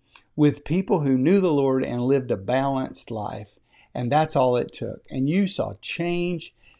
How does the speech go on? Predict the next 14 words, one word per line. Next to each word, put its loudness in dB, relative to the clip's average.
taking 6
place 0
in 2
them. 0
And -4
I -2
was 0
astonished -6
at -2
the -8
power -2
of -10
Christian -4
fellowship -6